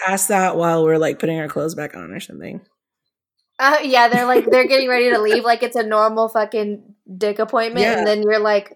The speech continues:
Speaker 2: "By the way, wait, I have one more question. Who killed JonBenét?"
Speaker 1: I'd be like, "Hey," so as I'm, like, tying my hair back up, "Hey, so, uh, who killed
Speaker 2: <laughs>
Speaker 1: JonBenét?"
Speaker 2: Seriously, though, anything you, I wanna know.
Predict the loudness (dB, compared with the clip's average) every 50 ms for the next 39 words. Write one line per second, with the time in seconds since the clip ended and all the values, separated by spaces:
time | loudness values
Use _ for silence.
0 | -20 -10 _ -4 -2 -2 -2 -2 0 2 2 2 2 0 -2 -2 -2 -2 -2 -2
1 | -4 -6 -8 -8 -8 -6 -6 -8 -8 -10 -10 -10 -12 -12 -12 -14 -16 -16 -16 -18
2 | _ _ -12 -12 -10 -10 -12 -12 -10 -12 -12 -10 -12 -12 -12 -12 -14 -16 -18 -20
3 | _ _ _ _ _ _ _ _ _ _ _ _ _ _ -8 -8 -4 -2 -2 0
4 | 2 0 0 0 0 2 2 4 2 0 -2 -2 -2 0 0 0 0 0 0 -2
5 | 0 0 0 0 0 -2 -4 -6 -6 -6 -6 -4 -4 -4 -4 -6 -6 -6 -6 -6
6 | -6 -6 -6 -8 -8 -10 -10 -8 -8 -8 -8 -8 -10 _ -6 -4 -2 0 0 0
7 | 0 0 0 0 0 2 2 2 0 0 0 0 -2 -2 -4 -4 -8 _ _ _
8 | _ _ -8 -8 -4 -4 -4 -4 -4 -6 -8 -8 -6 -6 -6 -6 -6 -6 -8 -10
9 | -14 _ _ _ _ _ _ _ _ -20 -20 -20 -20 -20 _ -10 -6 -2 0 2
10 | 2 0 0 -2 -4 -6 -2 -2 0 0 0 -2 -4 -8 -12 -16 -14 -10 -8 -8
11 | -8 -8 -8 -8 -8 -10 -10 -10 -12 -10 -10 -10 -10 -10 -12 -10 -10 -10 -10 -12
12 | -12 -16 -20